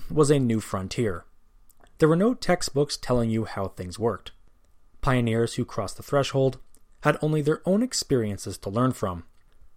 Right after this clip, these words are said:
Four years of disappointment eventually led to the construction of the Flyer One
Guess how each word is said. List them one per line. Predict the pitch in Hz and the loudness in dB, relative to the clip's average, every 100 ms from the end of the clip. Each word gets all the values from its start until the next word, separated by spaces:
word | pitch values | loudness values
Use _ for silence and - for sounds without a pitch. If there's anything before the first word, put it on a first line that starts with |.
| - - - - - _ _ _ - | -20 -20 -20 -20 -20 _ _ _ -20
Four | - 160 233 | 0 6 6
years | 233 202 214 - | 6 4 2 2
of | 143 | -2
disappointment | - 120 - - 107 107 107 - - - - | 0 0 0 -2 -4 -2 -4 -8 -20 -20 -2
eventually | 143 147 196 - 247 240 | 0 2 2 0 0 0
led | 156 139 143 | 2 2 2
to | - | 2
the | 135 | 2
construction | 131 135 - 117 - 117 113 104 - | 2 -2 0 -2 0 -2 -2 -4 -4
of | 120 | -2
the | 127 | 0
Flyer | 123 - 156 180 208 | -2 0 0 2 -2
One | 131 104 98 98 | -2 -2 -2 -4